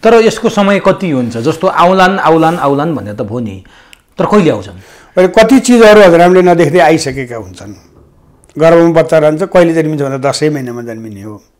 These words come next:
Speaker 2: र अब मलाई लाग्छ यो असोजभित्र नै त्यस्ता शक्तिहरू सायद प्रत्यक्ष र अप्रत्यक्ष रूपमा आइसकेका हुन्छन्।
Speaker 1: सायद यहाँले पनि अन्तर्वार्ताका कुनै प्रतिक्रियाहरू हेर्नुहुन्छ होला। कतिपयले लेखिरह हुन्छन्, आशय व्यक्त गरिरह हुन्छन् कि सबै मान्छेले त बुझ्दैन नि त्यो,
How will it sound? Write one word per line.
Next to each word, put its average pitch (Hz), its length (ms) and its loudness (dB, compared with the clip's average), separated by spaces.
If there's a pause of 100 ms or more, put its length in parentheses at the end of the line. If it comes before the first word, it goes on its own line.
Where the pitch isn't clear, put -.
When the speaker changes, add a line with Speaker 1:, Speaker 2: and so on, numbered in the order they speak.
(540)
Speaker 2:
र 175 80 0
अब 170 320 2
मलाई 214 120 6
लाग्छ 202 260 4
यो 202 120 6
असोजभित्र 151 640 0
नै 165 80 -2
त्यस्ता - 280 -8
शक्तिहरू 135 560 -10 (500)
सायद 170 180 4 (960)
प्रत्यक्ष 165 520 -4
र 165 200 4
अप्रत्यक्ष 156 760 -2
रूपमा 151 420 -6
आइसकेका 117 540 -10
हुन्छन्। 101 240 -16
Speaker 1:
सायद 196 260 2
यहाँले 226 280 2
पनि 233 300 0
अन्तर्वार्ताका 156 720 0
कुनै 151 220 -6
प्रतिक्रियाहरू 127 600 -4
हेर्नुहुन्छ 110 480 -10
होला। 98 300 -12 (440)
कतिपयले 208 480 2
लेखिरह 165 340 0
हुन्छन्, 120 300 -8
आशय 135 320 -4
व्यक्त 123 240 -8
गरिरह 117 300 -6
हुन्छन् 107 320 -10
कि 156 140 -10
सबै 170 240 -4
मान्छेले 147 380 -4
त 135 80 -8
बुझ्दैन 143 400 -2
नि 151 140 -2
त्यो, 131 280 -6